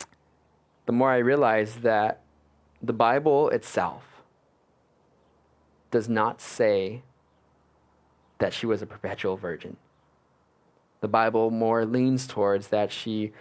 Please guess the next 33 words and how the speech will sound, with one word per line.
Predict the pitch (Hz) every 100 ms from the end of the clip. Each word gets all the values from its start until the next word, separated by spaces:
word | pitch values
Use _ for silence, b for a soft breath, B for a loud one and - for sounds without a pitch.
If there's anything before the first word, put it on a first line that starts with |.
| B B B _
had | - - 104 98 127 - _ _
children, | - 151 196 101 104 - _ _ _ _ _ _ - - -
but | 110
it, | 120 131 123 151 - _ _ _
it's | - -
not | 127 123
something | - 123 117 110
that | 101 127
you | 113
can | - 104 101 101 - _ -
create | - 107
a | 104
dogma | 107 113 101 101 98 92 87 - _ -
out | 95
of | 95 92
it, | - -
meaning | 110 107 98
a | 92
hard-pressed | - 127 123 107 - 104 -
rule. | 110 113 104 95 - B B B B
And | 117
it's | 117 131
not | 123
something | - 123 120
that | 107
I | 107
would | 107 107 113
start | - 117 107 -
to | - 107
try | 107 101
to |
argue | 82 104 104 101 95
with, | 98 -